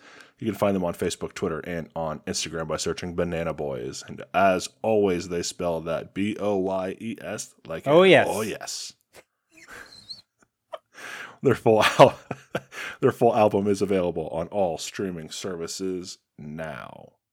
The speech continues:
Speaker 1: Madison Jones, what are we doing next time? I have an idea. If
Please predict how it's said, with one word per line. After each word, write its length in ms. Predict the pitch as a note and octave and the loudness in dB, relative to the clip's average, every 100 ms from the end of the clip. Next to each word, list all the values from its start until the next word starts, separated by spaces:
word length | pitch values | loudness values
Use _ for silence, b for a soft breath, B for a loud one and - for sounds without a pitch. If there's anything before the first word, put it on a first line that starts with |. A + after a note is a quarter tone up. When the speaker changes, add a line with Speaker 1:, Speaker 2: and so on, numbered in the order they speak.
| _ _ _ _ - | _ _ _ _ -18
Speaker 1:
Madison 800 | D#2 G2+ A#2+ C3 C3 C3 A#2 F#2+ | -6 -2 0 0 -2 -4 -6 -8
Jones, 840 | F#2+ G2 F#2+ F2+ D#2+ C2+ - - - | -8 -4 -2 -4 -8 -14 -16 -16 -18
what 260 | D3 A#2+ C#3+ | -6 -2 0
are 60 | |
we 120 | C#3+ C3+ | 0 0
doing 340 | C3 B2 A2 | 0 0 -2
next 220 | - - | -6 -8
time? 360 | - A1+ G#1+ - _ _ _ _ _ _ _ _ _ _ _ G#2 | -12 -14 -16 -20 _ _ _ _ _ _ _ _ _ _ _ 0
I 100 | B2+ | 6
have 200 | C#3+ C3+ | 6 6
an 60 | |
idea. 480 | A#2 A2 G#2 F2+ D#2+ - | 2 2 2 2 0 -4
If 280 | F2+ - | -6 -6